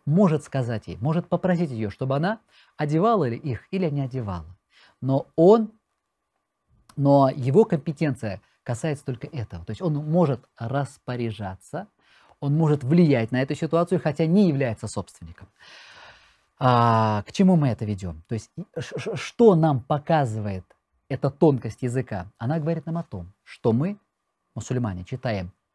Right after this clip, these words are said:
«Малики яумиддин» и читаем «Малики яумиддин». То есть мы говорим о том, что Аллах Субханаху ва Тааля в судный день,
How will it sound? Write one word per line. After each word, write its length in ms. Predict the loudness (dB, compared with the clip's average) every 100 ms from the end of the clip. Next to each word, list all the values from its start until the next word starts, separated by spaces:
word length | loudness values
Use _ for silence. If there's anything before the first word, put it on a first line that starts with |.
| _ -6
«Малики 800 | -2 2 2 2 0 -2 -4 -4
яумиддин» 720 | -2 -2 -4 -8 -8 -8 -10 _ -16
и 60 |
читаем 440 | -10 -8 -6 -8 -10 _
«Малики 420 | -4 -2 -4 -10 -14
яумиддин». 500 | -14 -16 -20 -20 -20 _ _ -20 _
То 60 | -8
есть 140 | -4
мы 100 | -2
говорим 320 | 2 4 4 4
о 40 |
том, 160 | 2 0
что 160 | 0
Аллах 220 | 2 2 0
Субханаху 520 | -6 -4 -4 -6 -8
ва 80 | -8
Тааля 340 | -12 -14 -20 _ _ _ _
в 60 | -12
судный 400 | 2 4 4 0
день, 260 | -2 -8